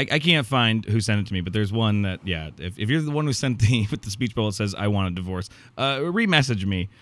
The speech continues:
'cause I screenshot it, but I don't remember exactly where it came from. Um, but I thoroughly enjoyed that one. So, uh, we'll, we can wrap up the mailbag there, but just thanks to everybody who, who sent in,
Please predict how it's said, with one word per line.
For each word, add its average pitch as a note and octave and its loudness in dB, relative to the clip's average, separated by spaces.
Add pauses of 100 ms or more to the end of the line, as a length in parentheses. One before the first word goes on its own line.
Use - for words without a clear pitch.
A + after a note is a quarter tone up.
(120)
'cause A#2 0
I B2 4
screenshot A#2 2
it, F#2+ 0
but F#2+ 0
I - 2
don't A#2 2
remember A2 4
exactly G#2 0
where F2+ 0
it F2+ -6
came F#2 0
from. D#2+ -8 (540)
Um, E2+ -6 (180)
but F#2+ -2
I - 0
thoroughly G#2 0
enjoyed G2+ 4
that F#2 0
one. F#2 -2
So, G#2 -2
uh, F#2+ -2
we'll, C#3+ -4 (240)
we E3 4
can E3 4
wrap C3+ 4
up A2 -6
the B2 4
mailbag G#2+ 4
there, G2 2
but G#2 0
just A2+ 2
thanks F#3+ 2
to F3 4
everybody C3+ 2
who, A#2+ 4
who A2+ 4
sent A2+ 2
in, G2+ 0